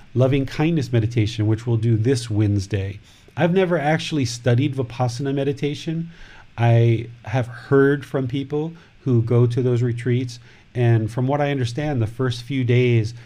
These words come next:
they do essentially breathing mindfulness meditation, and then after that, they get into some body scanning and some other things, which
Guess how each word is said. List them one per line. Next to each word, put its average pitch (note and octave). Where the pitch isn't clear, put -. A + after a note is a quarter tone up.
they C#3
do B2
essentially B2
breathing A#2
mindfulness A#2+
meditation, D3
and A#2
then B2+
after E3
that, G2
they A#2+
get A#2+
into A2
some A2+
body A2+
scanning A2
and G#2
some A2+
other A#2+
things, G#2+
which G#2